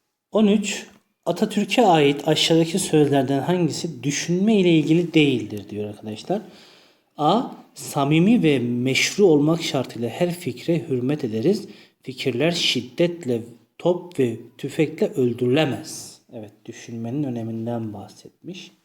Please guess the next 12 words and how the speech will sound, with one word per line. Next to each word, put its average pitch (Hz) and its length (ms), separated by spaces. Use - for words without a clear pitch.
B. 151 460
Egemenlik 165 480
kayıtsız 170 420
şartsız 180 420
milletindir. 170 800
Burada 160 220
egemenlikten 147 760
bahsetmiş. 110 680
Düşünmeyle 127 420
alakalı 117 460
bir, 113 440
e, 101 180